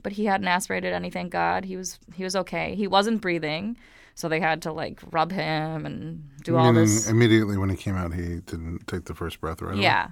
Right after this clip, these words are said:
Speaker 1: and his first scores were not great, but then his second scores were awesome, which is normal, I
Speaker 2: Yeah.
Speaker 1: think, for a C-section baby because they're not squeezed through the birth canal and all of that.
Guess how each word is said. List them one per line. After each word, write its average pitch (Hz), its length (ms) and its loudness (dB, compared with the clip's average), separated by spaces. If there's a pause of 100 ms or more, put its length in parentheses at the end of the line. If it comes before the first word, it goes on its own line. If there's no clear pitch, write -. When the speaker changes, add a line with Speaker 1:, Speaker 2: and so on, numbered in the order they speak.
Speaker 1:
and 202 120 -2
his 208 180 0
first 214 400 -2
scores 170 560 -2
were 170 120 -2
not 165 260 -2
great, - 380 -6 (340)
but 170 140 -8
then 170 160 2
his 160 200 -2
second 170 360 -4
scores 151 320 -6
were 151 120 -4
awesome, 151 540 -6 (500)
which 370 160 2
is 302 140 4
normal, 190 560 6 (140)
I 190 60 -2
Speaker 2:
Yeah. 185 40 -2
Speaker 1:
think, 147 300 4
for 185 200 0
a 180 220 0 (120)
C-section 175 580 -4
baby 175 300 -2
because 170 320 -4
they're 175 100 -2
not 175 200 -4
squeezed 160 300 -8
through 170 120 -6
the 165 80 -6
birth 165 220 -6
canal 165 380 -10
and 160 100 -10
all - 140 -8
of - 60 -14
that. - 220 -8